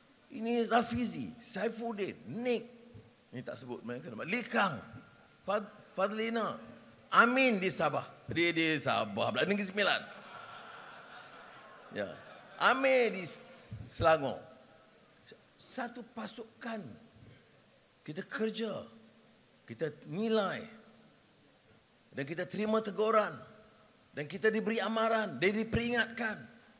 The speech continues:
Jangan sombong, jangan angkuh, terima teguran. Jangan anggap kita sudah sempurna, perbaiki lagi. Dan ini sikap kita. Tetapi saudara, alhamdulillah dalam masa rekod,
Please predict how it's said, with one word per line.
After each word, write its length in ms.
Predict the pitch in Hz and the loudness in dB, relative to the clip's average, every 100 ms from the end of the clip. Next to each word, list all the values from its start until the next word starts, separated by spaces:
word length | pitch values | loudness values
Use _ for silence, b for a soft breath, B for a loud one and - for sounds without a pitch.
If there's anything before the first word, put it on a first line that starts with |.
| - - - - | -20 -20 -20 -4
Jangan 320 | 143 208 220 | -2 2 0
sombong, 560 | 220 226 226 226 214 | 4 4 4 4 2
jangan 240 | 151 208 233 | 0 -2 -2
angkuh, 480 | 196 233 - 208 - | -2 -4 0 -2 0
terima 400 | 185 233 233 220 | -4 -2 -2 -2
teguran. 560 | 233 214 226 233 208 233 - - - - - - _ - - - - | -4 -2 -2 -2 -6 -10 -18 -20 -20 -20 -20 -20 _ -20 -20 -20 -4
Jangan 320 | 131 185 220 | 4 6 6
anggap 240 | 202 214 - | 4 2 0
kita 240 | 202 233 | -2 -2
sudah 160 | 233 214 | -2 -4
sempurna, 560 | - 208 220 214 233 | -4 -4 0 2 2
perbaiki 640 | 190 214 233 233 233 - 247 | 0 2 6 6 4 0 0
lagi. 400 | 240 226 240 160 - - - | 0 -2 -8 -10 -12 -20 -8
Dan 160 | 262 214 | -2 0
ini 320 | 240 277 285 | 0 0 -2
sikap 400 | - 202 165 - | -2 -6 -6 -8
kita. 240 | 131 120 113 - - - - - - - - - _ - - | -12 -10 -10 -12 -20 -20 -20 -20 -20 -20 -20 -20 _ -20 -8
Tetapi 220 | 208 208 | -6 -4
saudara, 560 | 233 202 170 160 147 185 - - - - - - - - - - | -6 -8 -4 -2 -2 -4 -14 -20 -20 -20 -20 -20 -20 -20 -16 -6
alhamdulillah 880 | 208 190 208 226 233 220 120 - | -4 0 0 0 0 0 0 -4
dalam 240 | - 123 120 | -4 -2 -2
masa 240 | 113 110 | -4 -4
rekod, 320 | 101 - 98 | -6 -8 -10